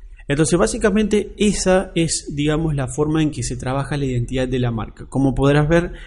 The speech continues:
no es algo sencillo que se hace de un día para el otro, lleva tiempo, porque además, una vez de tener todo esto definido, tus colores, la, el tipo de lenguaje, eh, los contenidos,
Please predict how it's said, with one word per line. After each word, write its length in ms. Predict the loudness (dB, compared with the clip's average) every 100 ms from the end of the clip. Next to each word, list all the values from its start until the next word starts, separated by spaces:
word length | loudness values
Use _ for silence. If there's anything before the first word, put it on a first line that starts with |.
| -18 -20 -14 -8
no 360 | 0 6 6
es 200 | 6 4
algo 640 | 0 4 4 4 0 -16 -20
sencillo 640 | -12 -4 -2 2 2 2 0
que 80 |
se 160 | -2 0
hace 180 | -2 -2
de 40 |
un 100 | -2
día 180 | 0 0
para 200 | 2 4
el 80 | 6
otro, 340 | 4 2 -2 -6 -16 -18 -10 -2
lleva 280 | 0 0 0
tiempo, 520 | 2 4 2 -2 -4
porque 240 | -6 -4
además, 540 | -4 -2 2 2 0 -8
una 260 | -4 -2 2
vez 180 | 0
de 100 | 0
tener 400 | -4 -2 0 0
todo 240 | 2 4 4
esto 200 | 2 0
definido, 720 | 0 -2 0 2 2 2 -2 -10 -18 -14
tus 100 | -8
colores, 720 | -4 2 4 6 4 0 -6 -8
la, 320 | -6 -4 -2
el 180 | -4 -4
tipo 240 | -6 -4 -2
de 80 |
lenguaje, 680 | -2 0 2 0 -2 -6 -8 -14 -20 -20 -14 -6
eh, 240 | -4 -2
los 200 | -2 -4
contenidos, 840 | -4 -4 0 2 2 0 -2 -8